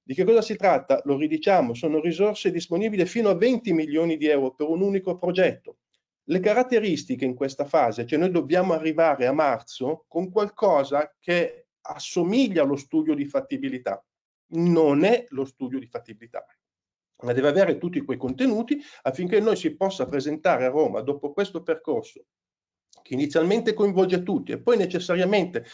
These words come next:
seleziona alcuni per poi arrivare a un progetto, per arrivare a che cosa? A fare uno studio di fattibilità che abbia le caratteristiche dello studio stesso.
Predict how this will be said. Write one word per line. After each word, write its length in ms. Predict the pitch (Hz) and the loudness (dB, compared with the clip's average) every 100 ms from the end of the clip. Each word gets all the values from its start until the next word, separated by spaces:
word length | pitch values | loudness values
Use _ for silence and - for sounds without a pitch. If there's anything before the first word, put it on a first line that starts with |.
| - - | -20 -16
seleziona 640 | - 156 151 - 208 202 | -2 0 0 0 0 2
alcuni 460 | 175 175 202 123 120 | 0 0 -2 -2 -2
per 140 | 135 | -4
poi 100 | 156 | 0
arrivare 420 | 202 170 170 202 - | 0 0 2 2 0
a 40 | |
un 100 | 277 | -2
progetto, 520 | 294 294 226 - - - | -2 -2 -4 -6 -10 -4
per 140 | 208 | 0
arrivare 400 | 226 233 156 131 | 0 0 0 0
a 60 | 139 | 0
che 120 | 175 | -2
cosa? 280 | 123 117 170 | -2 -2 -2
A 40 | |
fare 340 | - 139 127 - | 0 0 0 -4
uno 240 | 185 190 | -2 -2
studio 340 | 180 - 269 135 | -2 0 0 0
di 120 | 131 | -2
fattibilità 540 | 175 175 214 269 185 | -2 -2 -2 0 -2
che 120 | 180 175 | 0 0
abbia 180 | 143 | 2
le 140 | 143 156 | 0 2
caratteristiche 800 | 190 185 196 214 190 - 180 156 | 0 0 0 -2 -4 -6 -6 -4
dello 160 | 135 135 | -4 -6
studio 320 | - 117 117 | -10 -16 -16
stesso. 460 | - 98 - - | -14 -14 -14 -20